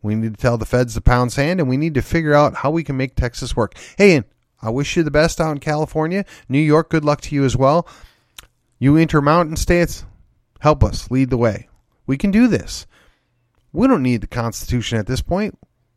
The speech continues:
We have our state constitutions. That should be adequate. Now, after all the dust settles, if we want to go and retool the original Constitution and try and buy ourselves another couple hundred years of peace, fine.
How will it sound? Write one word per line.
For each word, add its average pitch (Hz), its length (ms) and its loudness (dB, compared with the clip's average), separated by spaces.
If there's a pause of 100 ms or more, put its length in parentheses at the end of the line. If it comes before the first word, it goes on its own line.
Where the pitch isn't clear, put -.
We 214 120 2
have 196 100 2
our 170 80 4
state 180 280 -2
constitutions. 104 680 -4
That 160 160 0
should - 160 -10
be 113 120 -2
adequate. 117 460 -2 (320)
Now, 180 240 6
after 185 420 4 (460)
all 185 140 4
the 165 100 -4
dust 165 260 6
settles, 147 420 2
if 117 140 -4
we 139 80 0
want 143 180 4
to 110 120 0 (360)
go 135 240 2
and 107 260 -2
retool 135 520 2
the 117 160 0
original 127 480 -2
Constitution 127 680 -4
and 104 100 -4
try 113 180 0
and 120 100 -4
buy 120 80 -4
ourselves 117 400 -2
another 110 240 -2
couple 104 280 -4
hundred 107 280 -6
years 107 280 -2
of - 140 -10
peace, - 460 -4 (1700)
fine. 175 320 0